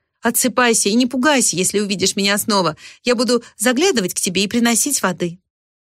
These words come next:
С этими словами миссис Джо наклонилась, перевернула подушку и разгладила простыни. И тут,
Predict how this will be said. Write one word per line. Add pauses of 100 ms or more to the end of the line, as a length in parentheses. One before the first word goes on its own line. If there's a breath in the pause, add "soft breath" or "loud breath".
(100)
С
этими
словами (340 loud breath)
миссис
Джо
наклонилась,
перевернула
подушку
и
разгладила
простыни. (520)
И
тут,